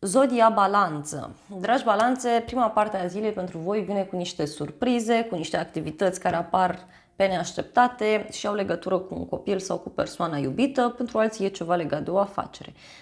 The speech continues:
Trăiți intens, vă simțiți bine, însă nu exagerați, da?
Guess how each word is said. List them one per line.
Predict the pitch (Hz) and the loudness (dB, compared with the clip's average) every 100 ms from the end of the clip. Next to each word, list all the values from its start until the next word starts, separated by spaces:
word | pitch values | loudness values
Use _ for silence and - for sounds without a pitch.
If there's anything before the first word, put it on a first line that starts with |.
| - | -12
Trăiți | - 302 269 202 | 0 2 2 0
intens, | 160 151 277 185 180 - | -2 2 2 2 -2 -2
vă | 185 185 185 226 | 0 0 0 -2
simțiți | 214 175 185 175 | -4 -6 -6 -4
bine, | 240 277 | 2 4
însă | 277 277 | 4 2
nu | 285 302 | 2 2
exagerați, | 269 247 220 196 185 - - - - | 0 0 0 2 0 0 -8 -20 -8
da? | - 123 - | -4 -4 -6